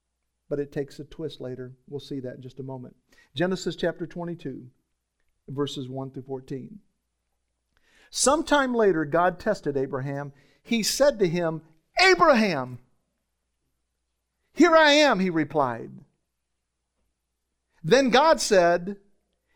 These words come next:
"Take your son," look what he says, "your only son." You hear the same language? He says, "Take your son,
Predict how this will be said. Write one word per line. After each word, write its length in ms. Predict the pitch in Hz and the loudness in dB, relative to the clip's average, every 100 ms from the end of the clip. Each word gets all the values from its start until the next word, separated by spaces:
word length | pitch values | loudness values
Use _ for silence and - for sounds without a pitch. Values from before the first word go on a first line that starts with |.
| _ _ | _ _
"Take 360 | - 262 320 294 | 4 4 4 0
your 180 | 269 240 | 0 0
son," 840 | - 277 233 143 139 156 175 185 - _ _ _ _ | -2 0 2 0 -2 -6 -10 -10 -14 _ _ _ _
look 180 | 185 240 | 0 2
what 120 | 302 | 2
he 80 | 302 | 2
says, 440 | 226 226 127 127 - _ - | 2 0 0 -6 -12 _ -2
"your 400 | 175 208 208 - 240 | 2 4 2 0 2
only 800 | 269 247 196 160 139 127 123 _ _ _ _ | 4 2 0 0 -2 -2 -10 _ _ _ _
son." 640 | - - 160 120 113 120 123 _ _ _ _ _ _ _ _ _ _ _ _ _ _ _ | -6 -2 0 -2 -8 -16 -20 _ _ _ _ _ _ _ _ _ _ _ _ _ _ _
You 140 | 196 220 | 0 4
hear 200 | 240 302 | 4 4
the 120 | 240 | 2
same 280 | - 262 240 | 2 2 4
language? 520 | 233 247 269 269 - - | 2 2 0 -6 -10 -4
He 140 | - 254 | 0 2
says, 300 | 269 226 - | 2 2 0
"Take 380 | - 285 294 | 2 2 2
your 120 | 320 320 | -2 -2
son, 680 | - 247 180 156 170 180 | 0 2 2 0 -4 -10